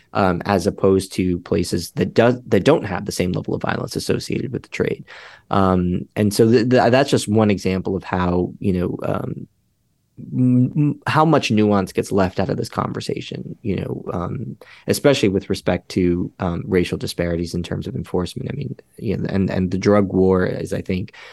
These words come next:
sort of ground zero for that. I mean, you know, you hear a lot, for example, about the Anti-Drug Abuse Act of nineteen eighty-six. This is the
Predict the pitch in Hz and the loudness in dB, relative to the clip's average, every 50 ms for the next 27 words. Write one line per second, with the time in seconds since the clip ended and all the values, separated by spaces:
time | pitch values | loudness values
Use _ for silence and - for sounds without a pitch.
0 | - - _ - - 113 92 92 90 92 104 98 92 92 87 95 90 98 98 92 | -20 -20 _ -4 0 0 0 2 2 2 2 2 4 2 2 4 4 4 4 2
1 | 90 - 95 85 87 87 87 87 87 87 87 90 - - - 95 90 90 90 87 | 2 0 -4 -4 -2 -2 -4 -2 -2 -2 -2 -2 -4 -4 -4 -2 -2 0 0 2
2 | 98 92 90 90 90 87 90 90 - 92 90 87 - - 90 87 - 92 92 82 | 2 2 2 2 2 2 2 0 0 -2 -2 -2 -2 -2 -4 -2 -2 -2 -2 -2
3 | 87 85 85 - - 85 90 87 - - 101 95 90 - 95 90 95 82 87 82 | -2 -4 -4 -4 -4 -2 -2 -2 -2 0 0 0 2 0 2 2 2 2 2 0
4 | 87 90 85 - 90 90 90 - - - 90 85 87 87 - 113 113 90 87 82 | 0 0 0 0 0 -2 -2 -4 -6 -4 -4 -4 -6 -6 -6 -6 -6 -6 -6 -4
5 | - - 107 95 - - 98 - - 104 92 87 90 92 92 90 90 90 92 | -2 0 0 0 0 -4 -10 -8 -6 -6 -6 -6 -4 -2 -2 -2 -2 -2 -4